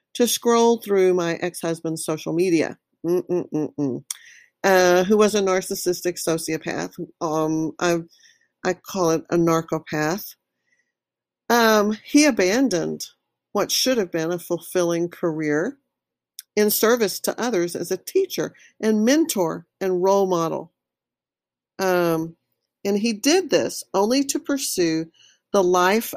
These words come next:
of a bohemian artist and drug-fueled hedonist. I guess he was trying to manifest his best self. I'm so sick of hearing that, you know?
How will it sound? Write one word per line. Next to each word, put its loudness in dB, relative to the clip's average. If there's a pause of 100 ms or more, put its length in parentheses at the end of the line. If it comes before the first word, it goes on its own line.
of -4
a 4
bohemian 0 (120)
artist -2 (340)
and 2
drug-fueled 0 (280)
hedonist. -2 (920)
I -10
guess -4
he -2
was -4 (340)
trying 0
to 2 (300)
manifest 2
his -4
best -2
self. -4 (580)
I'm 0
so 0
sick -2
of -4
hearing 0
that, -2
you -2
know? 0